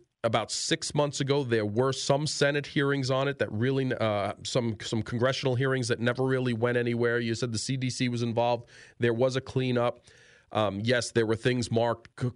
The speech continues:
uh, covid. There were things marked Ebola. There were things marked with several, uh, highly contagious diseases in this basically illegally run lab that had Chinese origins.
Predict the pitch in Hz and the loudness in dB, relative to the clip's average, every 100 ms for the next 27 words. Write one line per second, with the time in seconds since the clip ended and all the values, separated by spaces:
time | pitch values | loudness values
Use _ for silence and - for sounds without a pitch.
0 | - 110 90 - 131 139 147 143 123 107 | -2 0 -2 0 0 2 0 2 0 0
1 | 104 123 117 98 107 101 - 92 110 139 | 0 0 0 0 0 0 -4 -2 2 2
2 | 139 139 127 110 107 117 104 117 113 - | 2 2 2 0 0 -2 0 0 0 -2
3 | 104 - - 135 139 123 113 - - - | -4 -2 0 0 2 0 -2 -8 -20 -18
4 | - 104 92 120 131 127 113 - 131 123 | -2 -2 2 2 2 -2 -4 -2 -2 0
5 | 120 - 107 95 117 127 123 135 139 - | -2 -2 -2 0 0 0 0 -2 -4 -10
6 | - - - 110 113 117 - - - 120 | -20 -20 -2 0 2 0 -2 -8 -2 0
7 | 208 - 156 101 107 131 143 139 139 117 | 0 0 0 2 0 0 0 0 -2 0
8 | 117 127 117 113 143 131 110 117 113 113 | 0 0 0 0 2 2 -2 -4 0 0
9 | 110 113 113 - 117 120 120 120 113 143 | 2 0 -2 -2 0 2 0 -2 0 0
10 | 185 113 90 87 | 0 0 -2 -6